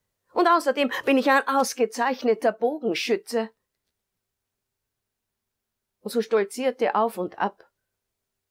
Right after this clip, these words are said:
Und die anderen, die auf dem Floß saßen, die betrachteten ihn mit ängstlichen und teils ehrfurchtvollen Mienen.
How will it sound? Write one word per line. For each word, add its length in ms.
Und 220
die 120
anderen, 480
die 140
auf 80
dem 140
Floß 420
saßen, 500
die 160
betrachteten 1040
ihn 360
mit 360
ängstlichen 960
und 180
teils 320
ehrfurchtvollen 1080
Mienen. 420